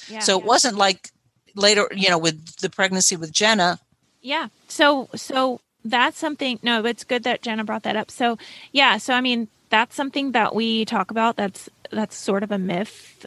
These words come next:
Speaker 1: that a lot of people, it, it's just some, kind of something you have to understand. So, like, it doesn't necessarily, you know, big babies, it, it, the, the weight of the baby, the size of the baby's head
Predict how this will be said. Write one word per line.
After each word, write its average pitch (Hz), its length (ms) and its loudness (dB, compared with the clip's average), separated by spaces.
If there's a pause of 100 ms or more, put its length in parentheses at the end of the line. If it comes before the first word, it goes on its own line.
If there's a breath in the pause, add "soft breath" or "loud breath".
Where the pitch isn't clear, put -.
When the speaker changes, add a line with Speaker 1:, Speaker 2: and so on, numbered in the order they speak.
(140)
Speaker 1:
that 202 200 0
a 196 60 0
lot 175 160 -2
of 202 60 -6
people, 214 240 -2
it, 220 80 -6 (580 loud breath)
it's - 160 -8
just 330 140 0
some, 339 160 2 (340)
kind 269 220 2
of 269 80 2
something 262 240 0
you 254 80 4
have 233 80 2
to 233 160 -4
understand. 202 560 -2
So, 233 300 4
like, 202 340 2 (640 soft breath)
it 254 160 0
doesn't 277 480 2
necessarily, 240 1200 2
you 262 220 -4
know, 233 100 6
big 226 320 2
babies, 269 680 2 (100)
it, - 180 4
it, 156 220 -4
the, 226 200 6
the 220 140 4
weight 220 320 4
of 254 100 0
the 247 60 0
baby, 220 400 4
the 208 160 0
size 196 360 -2
of 202 100 -4
the 208 80 -2
baby's 208 320 0
head 196 360 2